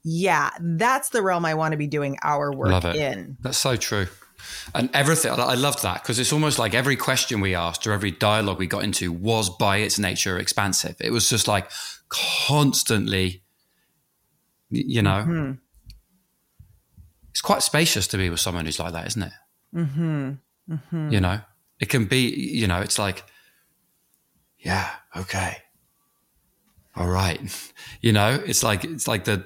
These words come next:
Speaker 2: the, the limits of your thinking are pushed because the person with, who you're with, when you're with Bio,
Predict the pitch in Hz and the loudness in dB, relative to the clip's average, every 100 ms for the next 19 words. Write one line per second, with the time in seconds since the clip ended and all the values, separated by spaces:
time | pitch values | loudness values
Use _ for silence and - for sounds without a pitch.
0 | - 120 95 - 113 101 120 120 - 117 | -2 0 0 0 2 4 4 4 2 2
1 | 98 107 123 120 107 95 98 92 98 90 | 2 4 4 2 2 2 2 0 0 -2
2 | - 95 95 - 98 101 90 95 95 98 | -2 -2 -2 -2 -2 0 0 0 0 0
3 | - 98 92 90 82 - _ 107 101 90 | 0 0 2 0 -2 -12 _ 2 4 4
4 | 98 92 87 90 - 95 92 90 | 2 0 2 0 0 2 4 2